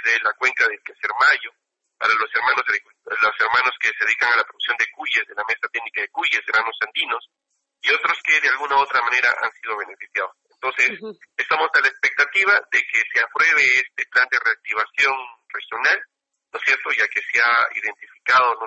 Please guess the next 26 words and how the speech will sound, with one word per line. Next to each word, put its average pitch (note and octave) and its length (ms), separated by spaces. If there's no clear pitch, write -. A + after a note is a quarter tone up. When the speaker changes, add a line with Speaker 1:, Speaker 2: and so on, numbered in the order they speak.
Speaker 1:
solamente A#2 640
propuestas, - 560
sino G#2+ 200
también A#2 440
los G#2+ 100
recursos - 460
que - 80
se A2+ 80
van A#2+ 160
a - 80
necesitar - 520
para F3 240
poder C#3 280
en C3 80
los A#2 120
siguientes A#2 460
días A#2+ 360
ver B2 140
la A2+ 140
manera A2 280
cómo C3 260
es A2+ 100
que B2 120
empezamos A#2 440
a - 140
trabajar G#2 480